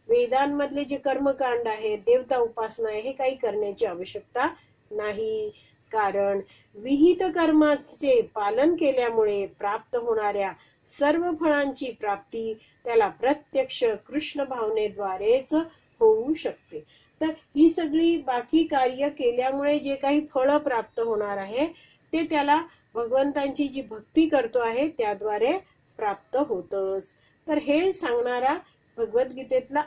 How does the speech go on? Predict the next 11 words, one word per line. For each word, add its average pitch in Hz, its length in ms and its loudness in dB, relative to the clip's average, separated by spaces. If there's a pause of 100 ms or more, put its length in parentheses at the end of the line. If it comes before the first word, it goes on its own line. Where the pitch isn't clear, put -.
आठ 277 340 0
पॉइंट 277 400 0
अठ्ठावीस 233 540 -8
श्लोक 214 420 -6
आहे, 214 240 -2 (880)
तर 214 220 -8 (320)
त्याचं 240 260 -2
भाषांतर 247 640 -6
वाचूया 226 480 0
आपण. 269 260 -2 (1300)
"जो 330 260 0